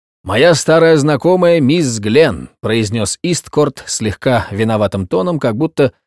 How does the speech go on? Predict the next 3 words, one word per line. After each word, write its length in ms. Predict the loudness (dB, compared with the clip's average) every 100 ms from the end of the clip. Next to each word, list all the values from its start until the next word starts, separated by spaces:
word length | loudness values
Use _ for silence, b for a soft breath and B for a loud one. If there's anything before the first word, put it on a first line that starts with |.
| -12
совершил 600 | -2 0 0 0 0 0
непростительную 880 | 0 0 -2 -2 -4 -2 -2 0 0
бестактность, 1040 | -2 -4 -4 -4 -4 -6 -8 -8 -8 -14